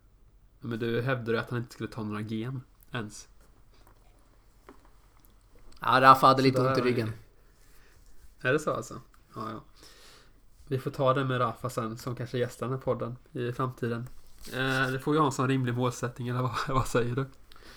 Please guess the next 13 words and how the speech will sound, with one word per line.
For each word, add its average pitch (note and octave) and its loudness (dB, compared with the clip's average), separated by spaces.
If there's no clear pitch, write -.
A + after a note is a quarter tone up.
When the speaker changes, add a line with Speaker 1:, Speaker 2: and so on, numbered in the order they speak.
Speaker 2:
Man - -8
ska C#3 6
<laughs> - -8
aldrig D3+ 4
säga D#3 6
aldrig, C3+ 2
eh. A#2 -2
Speaker 1:
Nej. B2+ -2
Speaker 2:
Bollen, C#3 0
bollen F3+ 4
är E3+ 6
rund. E3 4
Nej, A#2+ -4